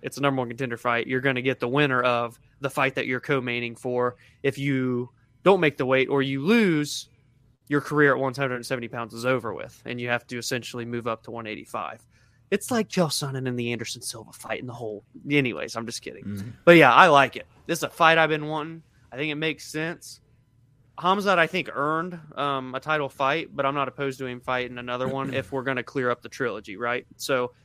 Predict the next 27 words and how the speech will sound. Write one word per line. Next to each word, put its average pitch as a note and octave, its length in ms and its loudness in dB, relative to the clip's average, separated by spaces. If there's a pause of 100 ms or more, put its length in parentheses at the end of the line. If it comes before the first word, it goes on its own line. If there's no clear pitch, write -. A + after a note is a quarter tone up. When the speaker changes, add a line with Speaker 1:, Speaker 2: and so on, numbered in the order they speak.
Speaker 1:
in C#3+ 120 0
that D3+ 200 8
instance, B2+ 420 -6
I B2 180 0
am A2+ 280 -6
a A2+ 60 -10
hundred A#2+ 220 -12
percent B2 280 -8
okay A#2+ 280 -4
with A#2+ 200 -6
this, A#2+ 400 -6
and B2 120 -2
I B2 80 0
think B2 180 -6
it's - 160 -12
phenomenal C3 840 -4 (380)
to C3+ 120 -8
co-main B2 460 -4
it A2+ 100 -10
with A#2 520 -6
Leon A2+ 520 -8
and, G#2+ 240 -12
uh, G2 300 -8 (880)
and, A#2+ 160 -8
uh, A2 140 -6
Kamaru B2 420 -4
Usman A#2 300 -10